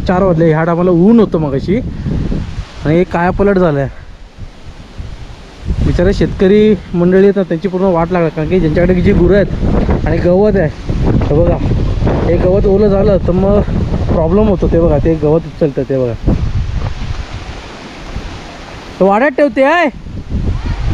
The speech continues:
वाड्यात. अरे देवा, हे काय बेकार, बेकार, बेकार, बेकार. हे वादळी वारा. शिट, हे बघा.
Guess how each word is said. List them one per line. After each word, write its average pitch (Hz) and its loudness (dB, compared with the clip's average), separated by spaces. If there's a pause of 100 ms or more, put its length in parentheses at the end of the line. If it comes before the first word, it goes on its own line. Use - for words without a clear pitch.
(200)
वाड्यात. 233 2 (1200)
अरे 247 4
देवा, 240 2
हे 196 2 (100)
काय 247 2 (720)
बेकार, 208 2
बेकार, 247 2
बेकार, 247 2
बेकार. 233 2 (1120)
हे - 2
वादळी 220 2
वारा. 254 2 (1400)
शिट, 269 2
हे - 2
बघा. 285 2